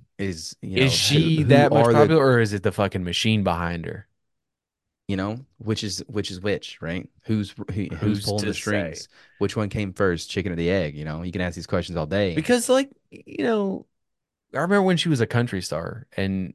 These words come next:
Speaker 2: she was, like, the thirty-fifth best country artist that came out that year. I don't listen to
Speaker 1: I
Speaker 2: country, but,
Speaker 1: honestly
Speaker 2: like,
Speaker 1: think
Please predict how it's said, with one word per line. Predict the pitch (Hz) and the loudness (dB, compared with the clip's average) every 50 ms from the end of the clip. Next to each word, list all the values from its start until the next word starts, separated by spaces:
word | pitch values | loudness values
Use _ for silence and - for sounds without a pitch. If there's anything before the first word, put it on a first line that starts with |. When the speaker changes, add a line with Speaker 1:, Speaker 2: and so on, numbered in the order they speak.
| - - | -12 -10
Speaker 2:
she | - - 113 | -6 -4 -2
was, | 110 110 101 | -2 0 2
like, | 110 107 101 98 95 95 | 2 2 2 0 -2 -2
the | 104 98 | -2 -2
thirty-fifth | - - - 120 110 107 107 101 - - 107 98 92 95 | -2 0 2 4 4 4 4 0 0 0 0 0 0 -2
best | 92 101 98 101 - - | -2 0 0 0 -2 -2
country | - 98 92 - 90 87 80 | -4 -4 -4 -2 -4 -4 -4
artist | 80 82 78 78 - - - | -4 -4 -4 -6 -8 -10 -12
that | - - | -12 -10
came | - 92 87 87 | -8 -8 -6 -6
out | 85 82 78 - | -6 -8 -8 -10
that | - - - | -10 -10 -10
year. | - - - - - | -10 -10 -10 -8 -4
I | - 95 | -2 -2
don't | 95 80 71 | -2 -2 -4
listen | 85 - - | -6 -2 -2
to | 127 139 | -2 -2
Speaker 1:
I | - | -4
Speaker 2:
country, | - - - 110 117 | -8 -8 -4 -4 -2
but, | 135 151 - - | 0 0 0 2
Speaker 1:
honestly | |
Speaker 2:
like, | - 95 - | 0 0 0
Speaker 1:
think | 123 117 113 120 120 | 0 -2 -2 -4 -6